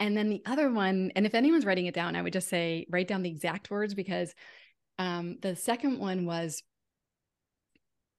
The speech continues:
that you need to realize that you are loved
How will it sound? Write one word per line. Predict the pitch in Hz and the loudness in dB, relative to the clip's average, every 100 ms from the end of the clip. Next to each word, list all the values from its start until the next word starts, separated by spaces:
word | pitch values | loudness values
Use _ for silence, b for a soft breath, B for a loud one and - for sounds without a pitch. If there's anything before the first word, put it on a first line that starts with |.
| - | -6
that | 170 180 170 151 - - | 0 2 2 0 -6 -4
you | 185 208 | 2 2
need | 196 175 | 2 0
to | 180 | -4
realize | 165 165 208 233 170 127 - - 185 - - _ _ | -4 -2 2 2 2 -2 -8 -10 -12 -14 -16 _ _
that | 180 - | -8 -6
you | 175 | -6
are | 165 | -4
loved | 160 160 165 180 190 202 | -4 -4 -2 -2 -6 -12